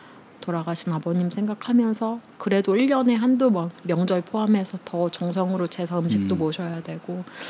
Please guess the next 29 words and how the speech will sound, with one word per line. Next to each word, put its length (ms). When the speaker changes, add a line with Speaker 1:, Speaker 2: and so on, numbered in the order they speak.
Speaker 1:
늘 180
감사한 480
마음으로 420
살려고요. 720
Speaker 2:
음. 180
Speaker 1:
네. 200
사실 240
이게 360
제 100
친구 260
중에 160
하나가 220
명언을 580
했는데요. 640
Speaker 2:
음. 300
Speaker 1:
이십 380
대는 600
쎄빠지게 640
돈 200
벌어서 480
학자금 400
Speaker 2:
음. 60
Speaker 1:
대출을 360
갚고 380
났더니 640
Speaker 2:
네. 80
Speaker 1:
삼십 320
대에는 380
전세 600